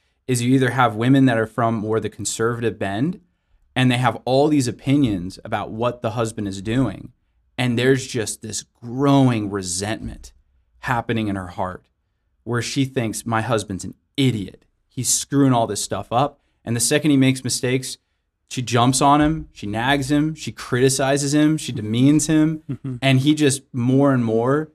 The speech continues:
Speaker 1: starts
Speaker 2: Mm.
Speaker 1: taking his finger off the pulse and just says, "Do whatever you want. I don't care. I'm done. I'm done being criticized. I'm done being called stupid. If you wanna take it, take it." Right? And the woman goes,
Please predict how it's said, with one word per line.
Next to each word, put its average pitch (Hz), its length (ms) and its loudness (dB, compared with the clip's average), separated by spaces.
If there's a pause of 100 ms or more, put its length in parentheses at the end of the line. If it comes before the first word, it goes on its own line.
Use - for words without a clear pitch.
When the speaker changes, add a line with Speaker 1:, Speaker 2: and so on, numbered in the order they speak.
(120)
Speaker 1:
starts 120 340 -2
Speaker 2:
Mm. 101 40 -10
Speaker 1:
taking 127 280 -2
his 113 140 -4
finger 120 280 -4
off 110 140 -2
the 110 80 -8
pulse 117 380 -4
and 113 100 -6
just 104 140 -6
says, 98 200 -6
"Do 104 160 -6
whatever 104 220 -2
you 101 100 -6
want. 95 280 -8 (440)
I 107 100 -8
don't 104 140 -8
care. 101 180 -6
I'm 101 120 -6
done. 98 300 -4 (580)
I'm 110 120 -8
done 113 220 2
being 123 180 0
criticized. 117 520 0
I'm 113 80 -8
done 110 300 -2
being 110 180 -4
called 110 260 -6
stupid. 107 560 -6 (300)
If 104 140 -8
you 113 100 -2
wanna 127 180 0
take 127 280 -2
it, 131 160 -2
take 113 260 -6
it." - 100 -20 (460)
Right? 107 220 -10
And 107 100 -8
the 101 40 -8
woman 107 340 -6
goes, 101 300 -6